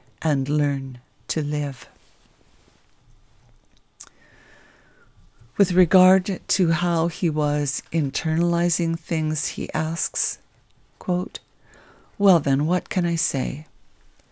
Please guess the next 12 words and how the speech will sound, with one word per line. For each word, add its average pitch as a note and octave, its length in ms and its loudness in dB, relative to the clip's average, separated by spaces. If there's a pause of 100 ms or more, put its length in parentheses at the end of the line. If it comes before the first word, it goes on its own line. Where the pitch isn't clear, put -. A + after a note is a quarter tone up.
(580)
Does F#3+ 220 4
what G#3+ 340 0
goes F#3+ 380 4
on D#3+ 400 2
inside D#3+ 720 0
show D#3 580 -4 (180)
on E3+ 140 -2
the D3+ 160 -2
outside? F3 640 -4 (1300)
Someone D#3 800 2 (220)
has D3+ 180 -2
a D3 40 0